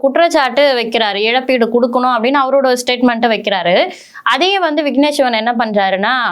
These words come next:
அவரோட Instagram ஸ்டோரியில ஒரு ஸ்டோரி போடுறாரு, "இது வந்து பத்து கோடி ரூபாய் மதிப்புள்ள ஒரு காட்சி, இது நீங்க ஃப்ரீயா பார்க்கலாம்" அப்படின்னு சொல்லிட்டு ஒரு ஸ்டேட்மெண்ட் கொடுக்குறாரு.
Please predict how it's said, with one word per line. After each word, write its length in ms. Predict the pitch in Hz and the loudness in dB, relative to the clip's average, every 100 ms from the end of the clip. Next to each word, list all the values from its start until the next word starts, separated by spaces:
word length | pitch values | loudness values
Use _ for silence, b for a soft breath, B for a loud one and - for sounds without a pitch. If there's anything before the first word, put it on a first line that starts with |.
| - B B - | -6 B B -2
அவரோட 200 | 240 254 240 | -2 0 -2
Instagram 440 | 247 302 277 254 233 | -2 -2 -2 -4 -2
ஸ்டோரியில 380 | 233 220 220 277 | 0 2 2 0
ஒரு 100 | 233 | 0
ஸ்டோரி 220 | 233 220 208 | 0 0 0
போடுறாரு, 400 | 202 196 185 226 320 294 B _ 240 | 0 0 0 0 -2 -6 B _ -2
"இது 100 | 240 240 | 0 -2
வந்து 200 | 285 320 269 | -2 -4 -2
பத்து 300 | 240 233 359 330 | -4 -4 -2 2
கோடி 180 | 302 285 | 2 4
ரூபாய் 260 | 277 294 311 254 | 2 2 0 0
மதிப்புள்ள 500 | 240 269 269 262 294 262 | 0 0 0 2 2 0
ஒரு 140 | 220 208 196 185 185 185 | 0 0 0 0 -2 -2
காட்சி, 300 | 220 220 226 190 | -4 -2 -2 0
இது 160 | 190 190 165 170 _ B B 233 | 2 2 0 -6 _ B B -4
நீங்க 140 | 254 247 262 | -2 -2 0
ஃப்ரீயா 280 | 285 311 294 233 | 0 0 0 -2
பார்க்கலாம்" 360 | 226 208 208 190 | 0 -2 -2 -2
அப்படின்னு 280 | 202 233 214 | -2 0 0
சொல்லிட்டு 260 | 196 262 | 2 0
ஒரு 100 | 208 208 | 0 -2
ஸ்டேட்மெண்ட் 420 | 196 202 190 185 | -2 0 0 -2
கொடுக்குறாரு. 400 | 180 190 185 | 0 0 0